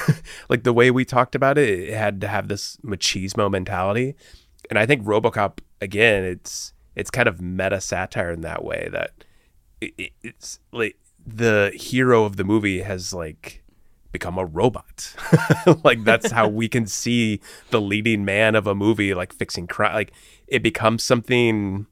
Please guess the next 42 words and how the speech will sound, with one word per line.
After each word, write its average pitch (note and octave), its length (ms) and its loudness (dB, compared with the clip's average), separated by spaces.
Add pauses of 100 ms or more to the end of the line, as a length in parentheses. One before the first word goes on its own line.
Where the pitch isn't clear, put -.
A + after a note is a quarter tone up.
(680)
God, D3+ 200 0
even C3 280 2
me D3+ 120 6
just C#3 160 -4
saying C3 180 2
that B2+ 120 6
out B2 140 8
loud, B2+ 80 4
like, F#2+ 200 0
that G2+ 220 -2
feels B2+ 300 2
really G#2 380 -6
smart. A#2 600 0
Like, F#2 160 -8
that A2+ 220 0
feels C3 360 0
like A2 140 -2
a, G#2+ 60 -6
such - 400 -4
a A#2+ 80 -2
step - 320 -6
further G#2 640 0 (400)
than G#2 140 2
movies G2 340 0
were F#2+ 100 -2
going F#2+ 320 -2
about - 220 -4
this - 160 -12
topic. - 460 -6
It, - 300 -8 (920)
it's - 220 -4
just, - 420 -4
uh, G#2 480 6 (400)
it's - 180 -4
just - 180 -2
so C#3 80 6
refreshing G#2 580 0
in F#2 80 -2
that F2 160 -4
way F#2 100 0
to - 120 -6
experience F2 680 -6